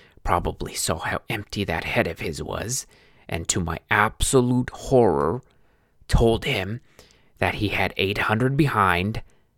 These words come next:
and another twelve hundred in the bank. One of the key components of bankroll management is that you only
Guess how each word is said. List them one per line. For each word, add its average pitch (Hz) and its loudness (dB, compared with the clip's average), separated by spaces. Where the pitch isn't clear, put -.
and 87 -2
another 87 -2
twelve 85 4
hundred 85 -8
in 90 -6
the 92 -2
bank. - -10
One 85 -4
of 85 -4
the - 0
key 95 -4
components 117 0
of 78 -8
bankroll 87 0
management 104 -4
is 92 -4
that 78 -6
you - -10
only 101 -4